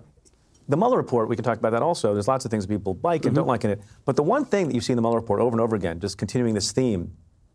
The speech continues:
Speaker 1: of conversations, Donald Trump's own handpicked lawyers and staff, you see in the report, tell him over and over again, "Pl-, please don't call."
Speaker 2: Right, stop. <laughs>
Speaker 1: Could, could, could you
Speaker 2: This is right,
Speaker 1: please,
Speaker 2: yeah.
Speaker 1: please don't call Jeff Sessions about that. Please don't have this meeting with Jim Comey.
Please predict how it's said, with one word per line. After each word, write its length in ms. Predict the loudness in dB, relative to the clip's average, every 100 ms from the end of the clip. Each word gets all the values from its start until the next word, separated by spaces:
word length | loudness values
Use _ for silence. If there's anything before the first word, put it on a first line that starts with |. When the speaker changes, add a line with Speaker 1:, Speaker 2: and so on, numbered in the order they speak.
| _ _ -6
Speaker 1:
of 140 | -4 -2
conversations, 680 | 0 0 2 0 0 -6 -12 _ _ -20 -20 _ _ _ _ _ _
Donald 200 | 0 0
Trump's 200 | 2 0 2
own 200 | 2 2
handpicked 680 | 0 0 0 0 -2 -2
lawyers 560 | 0 2 2 -2 -10 -18 _ _
and 160 | -4 -4
staff, 500 | -2 -2 -2 -4 -12 _ _ _
you 100 | -4
see 180 | 0 0
in 60 | 2
the 80 | 2
report, 440 | 2 0 0 -2 -12 _
tell 160 | -2 0
him 100 | 2
over 180 | 2 2
and 60 | 2
over 160 | 0
again, 260 | 0 -2 -8 -14 _ _ -20 -20 -8
"Pl-, 160 | -8 -8 _ _
please 260 | 0 0 2
don't 200 | 0 0
call." 160 | 0
Speaker 2:
Right, 100 | 0
stop. 240 | 2 0 -2 -6 -4 2
<laughs> 160 | 2 2
Speaker 1:
Could, 200 | 0 2 -2 0
could, 240 | 0 2
could 140 | 0
you 60 | 0
Speaker 2:
This 100 | 2
is 60 | 2
right, 80 | 2
Speaker 1:
please, 240 | 2 0
Speaker 2:
yeah. 140 | -2 -4 -4
Speaker 1:
please 240 | 0 2
don't 140 | 2 2
call 180 | 0
Jeff 160 | 0 0
Sessions 320 | 2 0 -2
about 220 | -2 0
that. 180 | 0 -2 -4 -20 -4
Please 220 | 0 2
don't 140 | 2
have 180 | 2 2
this 140 | 2 0
meeting 220 | 2 2
with 80 | 0
Jim 140 | -2
Comey. 160 | -2